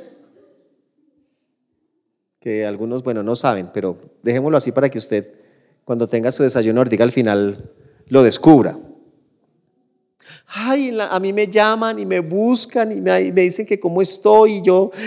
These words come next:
les contesto que, les contesto que he estado preocupado, con problemas, pero que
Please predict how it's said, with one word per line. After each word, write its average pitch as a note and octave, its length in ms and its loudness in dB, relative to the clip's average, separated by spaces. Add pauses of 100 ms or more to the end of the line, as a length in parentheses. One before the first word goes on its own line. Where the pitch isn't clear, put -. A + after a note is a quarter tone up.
(140)
les F#3+ 140 0
contesto F3 380 0
que, F#3+ 240 4
les D3 200 0
contesto D3+ 360 0
que F3+ 80 -4
he - 0 -
estado F3+ 320 2
preocupado, F3+ 640 0
con E3+ 120 -2
problemas, C#3+ 320 0
pero F#3 180 -2
que D#3 160 -4